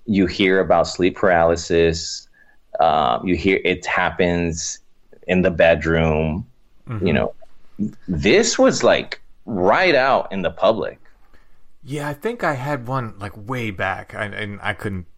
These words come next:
Speaker 2: even begin to tell you what episode it was on, but way, way back, of somebody who saw, like, a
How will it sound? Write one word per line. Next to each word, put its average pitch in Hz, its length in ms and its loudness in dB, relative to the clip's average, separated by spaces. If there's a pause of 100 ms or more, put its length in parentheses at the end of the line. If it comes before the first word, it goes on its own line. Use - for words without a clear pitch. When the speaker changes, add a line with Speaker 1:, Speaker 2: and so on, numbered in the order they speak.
(200)
Speaker 2:
even 104 300 -6
begin 101 260 -8
to 92 60 -8
tell 98 180 -8
you 90 80 -6
what 87 140 -6
episode 87 480 -10
it 87 100 -16
was 90 140 -14
on, 82 260 -12
but 104 140 -14 (320)
way, 143 280 -4
way 104 200 -6
back, 92 480 -8 (480)
of - 160 -12
somebody 117 420 2
who 98 140 -6
saw, 101 500 -4 (320)
like, 95 300 -10 (120)
a 101 380 -2